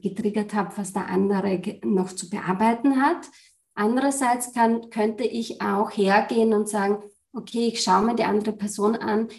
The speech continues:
wie kann ich die verstehen, ja? Also es gibt mehrere Möglichkeiten zu kommunizieren. Aber was mir eben aufgefallen ist, ist,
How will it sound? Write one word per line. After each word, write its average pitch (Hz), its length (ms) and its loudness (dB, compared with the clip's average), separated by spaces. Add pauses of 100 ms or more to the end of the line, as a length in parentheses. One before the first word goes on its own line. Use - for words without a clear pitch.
(100)
wie 202 160 -4
kann 214 300 4
ich 233 180 -2
die 208 140 2
verstehen, 175 720 6
ja? 196 340 2 (1120)
Also 214 180 2
es 214 100 0
gibt - 160 -4
mehrere 226 420 6
Möglichkeiten 202 720 2
zu - 120 -12
kommunizieren. 202 720 4 (680)
Aber 214 260 6
was 220 200 0
mir 254 240 2
eben 233 240 -2
aufgefallen 202 640 -2
ist, 226 440 -2
ist, 214 520 -2